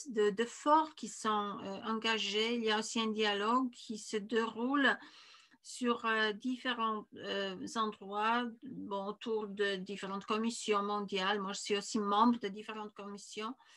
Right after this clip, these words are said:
Il y a aussi beaucoup de think tanks, d'autres groupes. Donc, il serait bien sûr bien d'avoir un seul corps, un seul organe qui, euh, assurerait le, le, la coordination de tous ces efforts.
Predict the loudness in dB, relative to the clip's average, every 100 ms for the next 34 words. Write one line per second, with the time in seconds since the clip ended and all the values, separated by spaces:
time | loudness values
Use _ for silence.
0 | -20 -16 -4 2 4 2 0 -6 -2 -2
1 | -2 -2 -2 -2 -4 -4 2 4 6 2
2 | -2 -2 2 2 2 2 4 4 2 2
3 | 4 2 -2 0 0 -2 -2 0 0 0
4 | -2 -2 0 -2 -4 -2 0 2 2 2
5 | 2 0 -4 2 4 4 0 -4 -4 -4
6 | 2 2 4 2 0 0 -2 -2 -4 -4
7 | 0 2 0 -2 -6 -8 -16 -18 -18 -20
8 | -8 -2 0 0 0 0 0 0 2 2
9 | 2 2 0 2 2 2 0 -2 -2 -4
10 | -4 -4 -4 -2 -2 -2 0 0 0 2
11 | 4 2 -2 -2 0 2 0 4 4 4
12 | 0